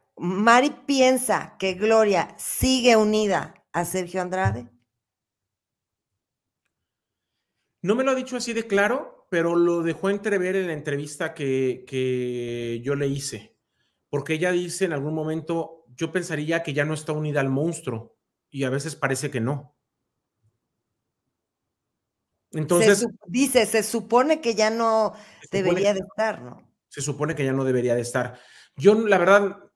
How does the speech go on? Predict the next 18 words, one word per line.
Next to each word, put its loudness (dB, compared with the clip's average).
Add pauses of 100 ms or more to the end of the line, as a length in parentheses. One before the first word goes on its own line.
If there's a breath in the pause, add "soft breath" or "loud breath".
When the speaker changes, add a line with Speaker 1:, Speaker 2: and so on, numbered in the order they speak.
(300)
Speaker 2:
yo 2
no, 0 (140)
mira, -2 (1400 soft breath)
está -4
muy 2
fuerte, 4
está -4
muy -2
fuerte -4
tu -10
pregunta -2
y 0
está -2
muy -2
fuerte -2
tan -4
solo 0
pensar 2